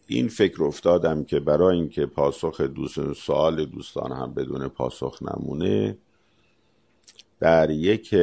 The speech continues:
مجلسی، حالا در مجالس دیگر، چه مجالس مخدرات چه مجالس آقایان، به سوالات جواب بدم. نگاه کردم، دیدم حتی بعد از سوالاتش، خب، بسیار از اینها سوالات عمومی است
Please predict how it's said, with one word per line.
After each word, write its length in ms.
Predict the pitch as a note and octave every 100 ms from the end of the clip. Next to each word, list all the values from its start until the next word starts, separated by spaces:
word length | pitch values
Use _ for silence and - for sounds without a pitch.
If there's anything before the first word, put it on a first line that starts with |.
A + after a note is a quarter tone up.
| E2+ D#2+
مجلسی، 640 | D#2 D#2 D#2 F2+ F#2+ F2
حالا 260 | D#2+ D#2+ E2+
در 160 | E2
مجالس 580 | D2+ D2 C#2 D2 D#2 -
دیگر، 560 | D#2 C#2 C#2 D#2 D2+ C#2+ -
چه 500 | - D#2+ D2+ D2 - _ - - - _
مجالس 520 | - C2+ C2 C2 D2+ E2
مخدرات 760 | D2+ C#2 C#2+ C2 D2 D#2 F2+
چه 120 | F2 D2+
مجالس 600 | D2 C#2+ C#2 C#2+ C#2 D#2+
آقایان، 540 | D#2 D#2 F2+ G2+ G2
به 440 | G2+ G2+ G#2 G#2 - -
سوالات 540 | - - D#2 D#2 F2+ F#2 - - - _
جواب 500 | - E2 F#2 G2+ E2
بدم. 360 | D#2+ D#2 C#2 - - _
نگاه 360 | - F2+ G2+ -
کردم، 320 | G#2 G#2+ G#2+
دیدم 300 | G2+ G2 F#2
حتی 240 | F2+ F#2
بعد 200 | E2+ F2+
از 120 | F2+
سوالاتش، 540 | - D2 D#2+ E2 F#2 F2
خب، 280 | - F2+ - _ - - _ -
بسیار 440 | E2+ - E2+ F2
از 200 | E2+ -
اینها 260 | D#2+ D#2 F2
سوالات 480 | - D2 D2+ D#2 D2
عمومی 680 | D2+ D#2 D#2+ D#2+ G2+ G#2
است 240 | F2 -